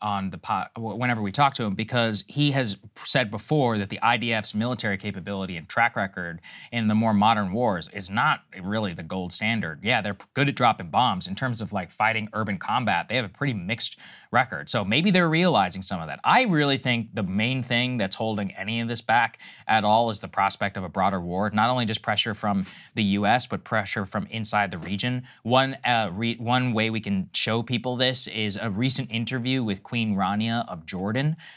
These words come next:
Um, Queen Rania, you know, the wife of King Abdullah of Jordan. I mean, this is a figure who's definitely more described as, like, moderate inside of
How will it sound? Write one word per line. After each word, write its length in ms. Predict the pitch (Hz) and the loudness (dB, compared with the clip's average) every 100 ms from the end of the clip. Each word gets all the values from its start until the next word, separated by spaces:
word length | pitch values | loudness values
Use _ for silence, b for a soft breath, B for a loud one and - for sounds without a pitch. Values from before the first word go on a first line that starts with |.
| - | 0
Um, 260 | 110 104 98 | 4 4 4
Queen 240 | 226 208 | 4 6
Rania, 580 | 127 131 151 151 151 - | 6 4 4 4 4 0
you 80 | 113 | -4
know, 120 | 101 | -2
the 260 | 95 92 - | -2 -4 -4
wife 500 | 107 113 120 123 - - | 2 4 4 2 -6 -2
of 240 | 107 92 | 0 -2
King 240 | - 123 120 | -4 -2 -2
Abdullah 600 | 90 113 110 110 110 110 B B | 0 2 4 4 2 0 B B
of 180 | 101 87 | -2 -2
Jordan. 580 | - 127 143 143 139 135 | 0 2 4 4 2 -2
I 60 | 107 | -2
mean, 160 | 110 95 | 0 0
this 180 | 127 | 0
is 140 | 135 117 | 0 -2
a 60 | |
figure 440 | 113 - 117 120 113 | -2 -2 0 0 0
who's 240 | 107 98 | -2 -6
definitely 720 | - 104 - 107 107 117 110 110 | -8 -10 0 0 0 -4 -2 0
more 280 | 107 104 | 2 0
described 520 | 95 - 101 98 98 85 | 0 -2 0 2 0 -2
as, 160 | 82 | -6
like, 240 | 87 80 92 | -6 -8 -4
moderate 680 | 92 92 104 107 101 101 | -2 0 0 0 -4 -6
inside 420 | 101 92 - 95 | -10 -8 -4 -2
of 120 | 90 | -4